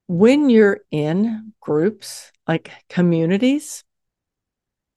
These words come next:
social action, social interaction will boost your brain health. Um, it's like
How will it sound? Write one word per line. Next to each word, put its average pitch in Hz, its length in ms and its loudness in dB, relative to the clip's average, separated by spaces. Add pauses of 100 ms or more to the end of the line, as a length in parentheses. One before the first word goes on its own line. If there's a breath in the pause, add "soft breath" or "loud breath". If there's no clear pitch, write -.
(600)
social 269 460 -2
action, - 440 -4 (100)
social - 560 0
interaction - 920 -2 (300)
will 170 340 -2
boost 185 480 -2
your 160 120 -2
brain 156 260 -6
health. - 340 -14 (460)
Um, 160 420 -2 (400)
it's 175 380 -4 (220)
like - 200 -8